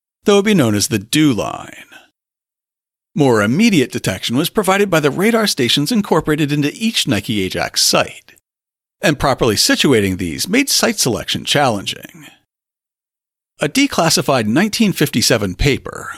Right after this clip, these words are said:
about the personnel requirements of the Ajax program for the Defense Technical Information Center describes how each Nike site actually comprised two completely separate locations,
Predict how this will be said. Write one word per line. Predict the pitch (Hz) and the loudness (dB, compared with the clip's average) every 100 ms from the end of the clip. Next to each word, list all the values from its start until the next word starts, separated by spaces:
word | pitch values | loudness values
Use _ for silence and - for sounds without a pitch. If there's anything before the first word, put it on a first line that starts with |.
| - | -2
about | - - | 0 0
the | - | -4
personnel | - 277 - 180 160 | -2 0 2 2 4
requirements | 127 - 113 98 101 - | 2 2 0 0 0 -2
of | 101 | -4
the | - 214 | 0 0
Ajax | 156 120 - | 2 0 0
program | - 117 104 95 92 | 0 0 0 -2 -4
for | 127 | -2
the | 123 | -2
Defense | - - 262 - | 0 0 0 0
Technical | 165 - 147 143 | -4 -4 0 0
Information | 113 113 190 180 123 | 2 2 2 2 2
Center | - 95 85 - | 0 -2 -4 -8
describes | 135 143 - 175 170 | -4 -4 -2 -2 -2
how | 131 - - | -4 -6 0
each | 247 - 160 | 0 0 0
Nike | 143 151 117 | 2 2 0
site | - 90 110 | 0 -2 -2
actually | 214 - 277 | -2 0 0
comprised | - 196 135 113 101 95 - | 0 0 0 0 0 -2 -2
two | - 269 | 2 2
completely | - 254 - 113 - | 2 -2 2 0 2
separate | 135 95 - - | 0 0 -4 -8
locations, | 82 - 151 120 - - - _ - - - | -8 -2 0 2 0 -4 -12 _ -8 -6 -8